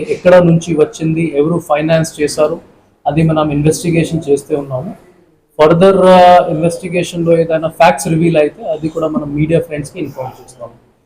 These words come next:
ఇంకా ఒకటి, I would like to take this opportunity to, uh, congratulate and, uh, compliment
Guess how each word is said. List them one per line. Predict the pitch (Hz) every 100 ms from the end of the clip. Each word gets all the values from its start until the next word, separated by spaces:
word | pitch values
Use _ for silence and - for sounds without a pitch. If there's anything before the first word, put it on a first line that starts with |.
| _ _ _ _ _
ఇంకా | 151 165 196
ఒకటి, | 185 185 190
I | 190
would | 170 160
like | 175 175 185
to | 175 170 165
take | 160 185 190
this | 180 175
opportunity | 170 160 165 190 175 151 175 226 _ _ _
to, | 175 175 170 165
uh, | 160 151 147 - -
congratulate | 156 165 170 170 190 185 185
and, | 180 160 160 151
uh, | 151 147 - 160
compliment | 185 190 190 175